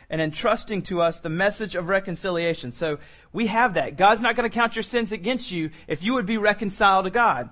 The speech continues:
And look at this. "Therefore, we are," this is beautiful language. I mean, consider this, that whenever you go as a minister to tell somebody the gospel, this is how it,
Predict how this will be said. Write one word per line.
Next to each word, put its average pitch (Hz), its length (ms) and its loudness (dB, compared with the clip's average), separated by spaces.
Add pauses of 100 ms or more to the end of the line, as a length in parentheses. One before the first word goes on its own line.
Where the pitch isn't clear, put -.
(180)
And 170 80 -6
look 185 100 -2
at 202 80 -2
this. 180 160 -2
"Therefore, 147 680 2 (280)
we 247 300 0
are," 175 240 6
this 202 200 -4
is 143 100 -6
beautiful 220 800 2
language. 190 520 0
I 175 40 -4
mean, 180 160 -4
consider 254 560 -2
this, 143 320 -6 (300)
that 185 160 2
whenever 254 320 4
you 247 180 0
go 233 380 6
as 220 180 4
a 220 60 0
minister 220 600 -2 (180)
to 175 80 -4
tell 262 320 4
somebody 233 380 4
the 190 120 -4
gospel, 185 520 2 (220)
this 214 280 -4
is 240 140 -4
how 214 340 4
it, 196 160 -2